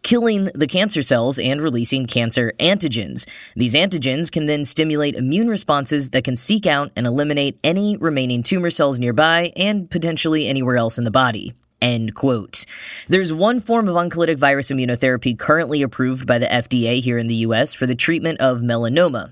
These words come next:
It's called T vec, and it's a herpes virus that's been engineered to infect tumor cells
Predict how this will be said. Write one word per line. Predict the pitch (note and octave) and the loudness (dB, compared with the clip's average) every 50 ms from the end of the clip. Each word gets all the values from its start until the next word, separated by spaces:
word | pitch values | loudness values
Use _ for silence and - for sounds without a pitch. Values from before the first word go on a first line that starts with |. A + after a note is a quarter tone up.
| - - | -12 -10
It's | A2+ A2+ - | -8 -4 0
called | - A#2+ A2+ A2+ G#2 - - | 0 0 0 0 -4 -2 -2
T | - - G3 F#3 | 2 2 2 2
vec, | C3+ B2+ G#2+ - - - - - - - - - | 2 0 -2 -4 -6 -12 -16 -16 -16 -16 -12 -6
and | - C3 | -2 -2
it's | C3 - | 0 0
a | C3 - | 0 0
herpes | - G#3 A3+ A#3+ - A#3 G3 D#3 | 2 2 2 4 2 0 0 2
virus | C3+ C3+ B2+ B2+ B2 C3 C3 - | 2 2 2 2 2 0 -4 -4
that's | - B2+ A#2 - | -2 -4 -4 -2
been | - C3 B2 | -2 -2 -2
engineered | - D3 G3 G3 G#3 G3+ E3 D#3 D3+ D3 C#3 - | 0 0 0 0 0 0 0 0 -2 -2 -2 0
to | - C#3+ C3+ - | 0 0 0 0
infect | - B2+ A#2+ - - B2 G#2+ - - | 0 -4 -2 0 0 0 0 0 -2
tumor | - G#3 G3 F#3+ F3+ | 0 0 0 0 0
cells | F3+ - F3+ E3+ E3 E3+ D#3 | 2 2 2 2 2 0 -2